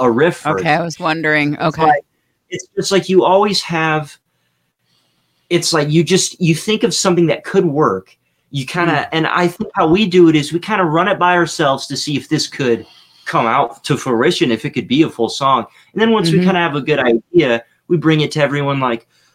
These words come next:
Speaker 1: "Well, hey, here's a song idea I had." 'Cause, you know, we've all, I'm, I'm sure we've all tried to make stuff. And we're like, "Eh, that's not great." So it's kinda like, you gotta give yourself a bit of a trial to see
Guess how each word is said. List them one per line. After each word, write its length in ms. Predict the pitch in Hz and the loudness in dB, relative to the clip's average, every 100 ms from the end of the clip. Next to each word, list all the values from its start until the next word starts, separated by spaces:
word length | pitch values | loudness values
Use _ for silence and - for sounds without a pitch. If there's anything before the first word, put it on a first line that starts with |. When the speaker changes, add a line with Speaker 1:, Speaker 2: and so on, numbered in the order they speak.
| _ - | _ 0
Speaker 1:
"Well, 140 | 165 | 2
hey, 180 | 175 190 | 2 2
here's 220 | 160 165 | 4 2
a 60 | 156 | 0
song 300 | - 156 143 | 0 0 0
idea 360 | 123 110 120 98 | -2 0 0 0
I 180 | 113 | -2
had." 340 | 131 104 92 - | -2 -4 -8 -6
'Cause, 240 | 120 107 | -6 -4
you 80 | 135 | -4
know, 80 | 131 | -2
we've 220 | 135 175 | 0 2
all, 200 | 160 147 | 2 0
I'm, 180 | - 147 | 0 0
I'm 260 | 139 170 165 | 0 0 -2
sure 160 | - 180 | 0 2
we've 160 | 135 | 2
all 160 | 135 143 | 2 0
tried 360 | - 131 135 127 | -2 -2 -2 -2
to 80 | 117 | -2
make 200 | 107 - | -2 -4
stuff. 240 | - 113 | -4 -4
And 80 | 127 | -4
we're 60 | - | -8
like, 80 | |
"Eh, 260 | 233 226 202 - | -4 -4 -4 -8
that's 180 | - - | -14 -8
not 180 | 220 | -8
great." 280 | - 185 - _ _ _ _ | -6 -6 -6 _ _ _ _
So 220 | - 190 | -2 2
it's 140 | 175 - | 2 0
kinda 280 | 233 208 | -2 0
like, 280 | 190 175 156 | 2 2 0
you 120 | 180 180 | -2 0
gotta 220 | 233 220 | 2 2
give 160 | 190 | 2
yourself 360 | 175 175 185 151 | 2 0 0 -2
a 60 | 147 | -2
bit 160 | 165 | 0
of 100 | 156 | 0
a 60 | 120 | -2
trial 400 | - 139 135 117 | -4 -2 0 0
to 80 | 107 | -4
see 280 | - 123 | -4 -4